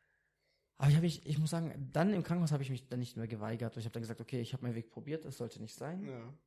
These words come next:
Speaker 1: Ähm, hat nicht gereicht und ja, ich geh jetzt den ganz normalen, äh, medizinischen Weg und
Speaker 2: Mhm.
Speaker 1: ja, wie gesagt, mir ging's auch so schlecht. Ich hab gesagt, a-, alles andere, also egal wie schlimm die Chemotherapie, schlimmer als das jetzt kann es gar nicht
Speaker 2: Mhm.
Speaker 1: sein.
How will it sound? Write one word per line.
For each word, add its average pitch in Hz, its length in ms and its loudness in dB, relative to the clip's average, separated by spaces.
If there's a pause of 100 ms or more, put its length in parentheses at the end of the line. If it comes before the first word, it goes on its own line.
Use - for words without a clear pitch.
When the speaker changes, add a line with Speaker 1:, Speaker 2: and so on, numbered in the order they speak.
(160)
Speaker 1:
Ähm, 113 400 -2 (480)
hat 123 320 -4
nicht 143 280 2
gereicht 139 640 0
und 131 340 0
ja, 120 120 -2
ich 110 100 -8
geh 117 100 -8
jetzt - 140 -12
den 113 280 -8 (540)
ganz 117 240 -4
normalen, 110 380 0
äh, 104 280 -2 (200)
medizinischen 135 720 2
Weg 131 280 0
und 120 320 -2
Speaker 2:
Mhm. 208 80 -10 (640)
Speaker 1:
ja, 117 120 2
wie 131 60 6
gesagt, 120 220 0
mir 127 60 -2
ging's 123 140 -2
auch 123 80 -2
so 123 100 0
schlecht. 131 240 -2
Ich - 40 -4
hab 123 80 -6
gesagt, - 260 -6
a-, - 180 -18 (160)
alles - 280 -2
andere, 117 220 -4
also 110 140 -6
egal 131 220 4
wie 139 60 4
schlimm 139 200 0
die 127 120 -2
Chemotherapie, 123 440 0
schlimmer 175 220 4
als 147 120 0
das 151 160 -2
jetzt 156 200 -2
kann 131 140 0
es 135 120 -2
gar 127 100 -2
nicht 123 140 -2
Speaker 2:
Mhm. 131 40 -6
Speaker 1:
sein. 117 240 -4